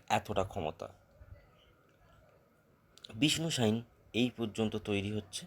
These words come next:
তারপরে কিন্তু তৈরি হচ্ছে এখানে কোথাও না কোথাও একটা ত্রিশূলের সাইন, যেটা ইন্ডিকেট করে, আমি এতক্ষণ কিন্তু বিষ্ণু সাইন শুধু এইটুকু বলছিলাম, একসঙ্গে দুটো সাইন তৈরি হয়েছে, একটা হচ্ছে বিষ্ণু সাইন, একটা হচ্ছে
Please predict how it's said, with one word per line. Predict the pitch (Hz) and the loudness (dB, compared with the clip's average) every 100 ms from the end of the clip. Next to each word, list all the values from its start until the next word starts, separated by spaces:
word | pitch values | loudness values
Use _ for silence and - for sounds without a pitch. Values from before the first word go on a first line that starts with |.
| - _ _ _ _ - | -16 _ _ _ _ 6
তারপরে | 127 131 123 123 | 8 8 6 0
কিন্তু | 117 110 113 | 0 -6 -4
তৈরি | 104 98 98 101 | 0 0 0 -2
হচ্ছে | 92 95 | -2 -4
এখানে | 92 95 | 0 0
কোথাও | 98 95 95 | 0 0 0
না | |
কোথাও | 98 117 | 0 -4
একটা | 135 143 | -6 -6
ত্রিশূলের | 113 98 - 90 92 - | -6 -4 0 2 2 0
সাইন, | - - - - - - - 104 | -4 -8 -16 -20 -18 -16 -10 -2
যেটা | 151 226 | 2 6
ইন্ডিকেট | 226 156 120 92 | 6 4 -2 -6
করে, | - - - - _ _ - | -6 -12 -14 -20 _ _ 0
আমি | 120 | 4
এতক্ষণ | 113 117 139 135 | 4 2 -4 -6
কিন্তু | 131 135 117 | -6 -8 -4
বিষ্ণু | 110 123 | 0 0
সাইন | 123 131 127 | 2 2 2
শুধু | 110 120 | 0 2
এইটুকু | 127 120 - 90 | 2 2 -4 -2
বলছিলাম, | 85 - 87 - 113 | -2 -2 -4 0 0
একসঙ্গে | - 147 139 | 2 0 2
দুটো | 117 123 123 | 0 -2 -4
সাইন | 117 120 107 | 2 2 2
তৈরি | 98 80 | 0 2
হয়েছে, | 85 82 | 0 0
একটা | 82 - | -4 -4
হচ্ছে | 113 110 95 | -4 -4 -4
বিষ্ণু | 95 113 113 | -2 0 -2
সাইন, | 123 135 208 - _ - - - - - | -2 -4 -6 -16 _ -20 -18 -18 -8 -4
একটা | 117 135 | -2 -2
হচ্ছে | 160 | -6